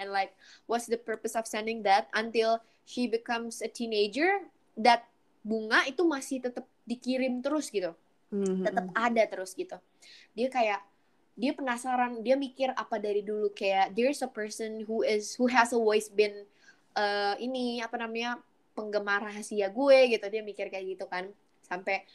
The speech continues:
Speaker 1: dia tua, bahkan sampai dia udah berkeluarga, this flower is, is always there gitu. Setiap dia ulang tahun. Nggak per-,
Speaker 2: Hmm.
Speaker 1: nggak pernah quit,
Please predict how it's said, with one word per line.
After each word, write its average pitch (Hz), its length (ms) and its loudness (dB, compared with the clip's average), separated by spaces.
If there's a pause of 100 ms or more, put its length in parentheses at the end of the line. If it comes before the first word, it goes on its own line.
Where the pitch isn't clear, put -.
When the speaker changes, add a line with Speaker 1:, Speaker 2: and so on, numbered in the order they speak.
(140)
Speaker 1:
dia 220 220 0
tua, 220 400 2
bahkan 226 400 -6
sampai 240 320 -2
dia 247 160 0
udah 226 200 0
berkeluarga, 202 760 -2 (680)
this - 640 0
flower 262 640 6 (560)
is, - 480 -14 (100)
is 247 220 -8
always 254 420 0
there 214 320 0
gitu. 175 300 -12
Setiap 208 480 -8
dia 202 160 -4
ulang 185 180 -8
tahun. 175 360 -10 (180)
Nggak 196 160 0
per-, 190 160 2
Speaker 2:
Hmm. 185 340 -4 (320)
Speaker 1:
nggak 214 160 -2
pernah 254 300 -6
quit, 247 220 2